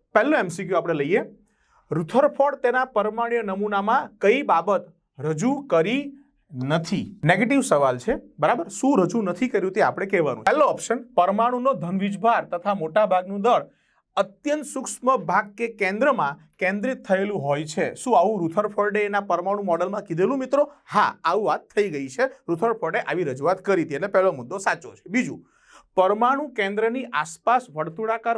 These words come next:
પથમાં ઇલેક્ટ્રોન ખૂબ ઝડપથી ફરતા હોય છે. હા, એ પણ વાત રુથરફોર્ડે કરી હતી. પરમાણુ કેન્દ્રની આજુબાજુ નિશ્ચિત કક્ષામાં ઇલેક્ટ્રોન પરિભ્રમણ કરે છે, જેને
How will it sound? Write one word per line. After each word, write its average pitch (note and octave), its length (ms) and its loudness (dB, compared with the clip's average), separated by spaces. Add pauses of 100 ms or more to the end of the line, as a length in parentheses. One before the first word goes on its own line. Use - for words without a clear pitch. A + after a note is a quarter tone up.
(100)
પથમાં G#3+ 520 -2
ઇલેક્ટ્રોન G#3+ 460 -6 (140)
ખૂબ D4+ 180 -4 (140)
ઝડપથી G#3 500 0
ફરતા F3 400 2
હોય A#2+ 180 -8
છે. - 140 -20 (260)
હા, F3 180 4 (220)
એ E3+ 100 2
પણ C4+ 280 2
વાત D3+ 180 0 (220)
રુથરફોર્ડે F#3 720 -4
કરી D#3 220 -4
હતી. A#3 200 -8
પરમાણુ F3+ 400 0 (100)
કેન્દ્રની D#3+ 520 -4
આજુબાજુ D3+ 480 -2
નિશ્ચિત F#3+ 420 -6
કક્ષામાં F3 560 0
ઇલેક્ટ્રોન A3+ 480 -4
પરિભ્રમણ E3 600 -2
કરે B3+ 220 4
છે, D#3+ 260 -6
જેને G#3 120 -6